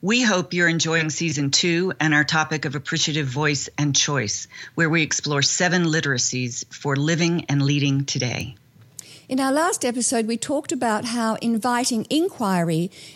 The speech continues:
Speaker 2: is the key literacy for appreciative voice. Key because it's how we navigate differences of opinions or conflicts to come to a mutual understanding or an appreciation,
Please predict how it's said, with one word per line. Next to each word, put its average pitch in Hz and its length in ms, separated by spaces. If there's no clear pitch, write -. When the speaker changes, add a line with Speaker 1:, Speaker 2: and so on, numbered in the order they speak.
Speaker 2:
is 226 160
the 233 100
key 330 400
literacy 240 560
for 208 300
appreciative 196 680
voice. 214 680
Key 233 520
because 285 280
it's - 140
how 269 160
we 233 120
navigate 233 640
differences 277 560
of 190 100
opinions 233 800
or 262 200
conflicts 208 640
to 233 80
come 262 300
to - 100
a 233 60
mutual 254 480
understanding 214 920
or 226 180
an 226 80
appreciation, 220 1000